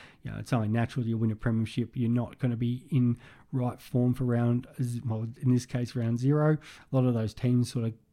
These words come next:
work back so they're ready, you know, early in the season, maybe round four, five, six, and they, they come home strong, get the le-, uh, miles in the legs as the season goes on. So I'd expect the Pies to probably start slow. The Giants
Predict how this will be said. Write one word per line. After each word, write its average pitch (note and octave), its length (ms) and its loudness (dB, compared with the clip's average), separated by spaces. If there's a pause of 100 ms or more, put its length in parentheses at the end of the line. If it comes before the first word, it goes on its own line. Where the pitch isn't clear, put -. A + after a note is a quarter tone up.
(140)
work B2 300 2
back A2+ 300 -4
so C3 100 -2
they're A2+ 160 0
ready, A2+ 380 0 (160)
you A#2+ 60 -4
know, G#2+ 240 -4 (680)
early B2 320 4
in A2+ 100 0
the A2 120 0
season, A#2+ 420 0
maybe A2+ 200 -2
round A2 260 -2
four, A2 220 -2
five, G#2+ 260 -6
six, - 300 -8
and A#2+ 80 -2
they, A2 200 -4 (160)
they A#2 100 -2
come A#2+ 300 -4
home A2 240 -6
strong, A#2+ 420 0 (320)
get - 180 -2
the A#2 100 -2
le-, A#2 180 -2 (120)
uh, A2+ 200 -2
miles A#2+ 360 2
in A2+ 100 0
the A2 80 0
legs A#2 440 -2
as B2+ 180 0
the B2+ 120 -6
season B2 360 0
goes A#2+ 320 -2
on. B2+ 240 2
So B2+ 300 2 (460)
I'd B2+ 140 4
expect C#3 340 -2
the C#3+ 80 2
Pies B2+ 560 -2
to - 80 -4
probably C3 260 2
start A#2+ 320 -6
slow. B2+ 360 2
The A#2+ 100 -4
Giants A#2+ 480 -2